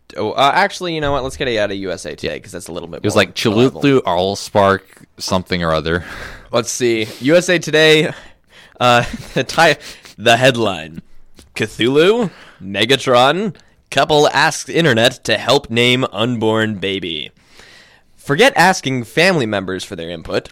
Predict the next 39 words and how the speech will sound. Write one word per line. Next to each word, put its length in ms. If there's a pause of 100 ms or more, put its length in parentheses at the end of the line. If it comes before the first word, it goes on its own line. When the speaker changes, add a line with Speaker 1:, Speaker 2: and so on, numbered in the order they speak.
Speaker 1:
One 220
couple 340
is 140
turning 340
to 140
internet 340
users 360
to 100
help 320
name 260
their 200
unborn 380
baby. 420 (340)
Stephen 340
McLaughlin, 760 (180)
McLaughlin? 720 (160)
Speaker 2:
McLaughlin, 640
I 80
don't 100
know. 200
Speaker 1:
Mc- 120
Speaker 2:
Like 120
the 100
Boulevard 600
in 120
Portland. 360
Speaker 1:
Who 120
cares? 400
Took 160
Speaker 2:
Yeah. 60
Speaker 1:
to 80
Reddit 420
to 80
solicit 640
baby 320
names 320
for 160
his 200
daughter, 440